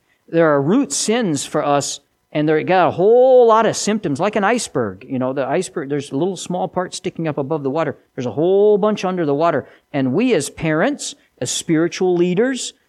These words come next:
we want to get to what's underneath and what's driving it and what is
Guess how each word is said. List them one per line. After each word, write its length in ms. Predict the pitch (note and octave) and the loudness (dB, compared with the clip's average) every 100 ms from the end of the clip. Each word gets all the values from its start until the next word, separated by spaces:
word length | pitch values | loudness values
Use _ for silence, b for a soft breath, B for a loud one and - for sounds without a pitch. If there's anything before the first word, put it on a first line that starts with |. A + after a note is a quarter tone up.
| _ | _
we 140 | D#3+ E3+ | -2 0
want 260 | F#3 F#3 | 0 -2
to 60 | D#3+ | -4
get 280 | D#3+ F#3+ - | -2 -2 -6
to 120 | E3+ | -6
what's 280 | E3 D3+ - | -4 -4 -6
underneath 680 | F3 D#3 F3 D#3 - - - | -4 -2 0 -2 -6 -16 -10
and 140 | C3+ | -4
what's 200 | D3+ C3+ | -4 -4
driving 540 | C3 C3+ D3 D#3+ B2+ G2 | -6 0 2 2 -2 -6
it 200 | F#2 - | -12 -12
and 160 | C#3 C3+ | -4 -2
what 160 | D#3+ | -2
is 280 | D3+ B2 - | -2 -4 -8